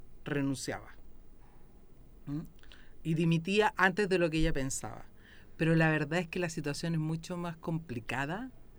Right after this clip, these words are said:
que, que ese, que ese ofrecimiento que muchos están dispuestos a aceptar. Porque eso no soluciona la crisis de fondo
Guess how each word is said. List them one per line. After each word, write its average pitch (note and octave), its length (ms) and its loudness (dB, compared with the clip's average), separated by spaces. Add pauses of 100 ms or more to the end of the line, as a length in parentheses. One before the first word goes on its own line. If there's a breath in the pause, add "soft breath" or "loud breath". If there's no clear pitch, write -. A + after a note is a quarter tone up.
(440 soft breath)
que, D3 340 2
que D#3 140 0
ese, F3 300 2
que E3 220 -2
ese F#3+ 120 4
ofrecimiento F#3 640 4
que E3+ 80 4
muchos F3+ 320 4
están F#3+ 220 6
dispuestos E3+ 420 4
a - 20 -8
aceptar. G#3 420 8 (1400 loud breath)
Porque E3 280 6
eso F#3+ 180 6
no F#3+ 120 6
soluciona F3 640 4
la E3 160 4
crisis E3 320 0
de F3 80 2
fondo B2+ 520 -2